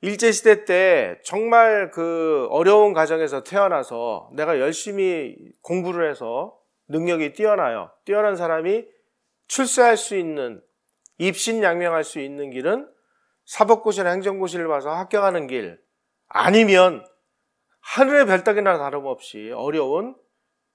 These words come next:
사관학교 시험을 합격을 해서 소위로 임관하는 길이었습니다. 일제시대 때 이렇게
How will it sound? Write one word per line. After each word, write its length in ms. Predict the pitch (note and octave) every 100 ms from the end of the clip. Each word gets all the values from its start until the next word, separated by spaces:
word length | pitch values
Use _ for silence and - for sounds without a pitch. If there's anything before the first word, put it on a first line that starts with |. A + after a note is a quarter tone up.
| _
사관학교 720 | - - A3 A#3+ A3+ A3+ G3+
시험을 580 | - F#3 E3+ E3 E3+ E3
합격을 480 | G3+ - A3+ G#3
해서 520 | F3 C#3+ F3+ B3+ D#4 - _ _ _ _
소위로 580 | - - C4 C4+ B3+ B3+
임관하는 520 | F#3 F3 D#3+ D3+ C#3
길이었습니다. 920 | A#2 G#2+ G2 - F2+ E2+ D2 - - _ _ _ _ _ _ _ _ -
일제시대 580 | G#3+ A3+ C#4 C4+ C#4
때 260 | C#4 C4 B3+
이렇게 880 | A#3 A3 - G#3 G#3 G#3+ E3+ A2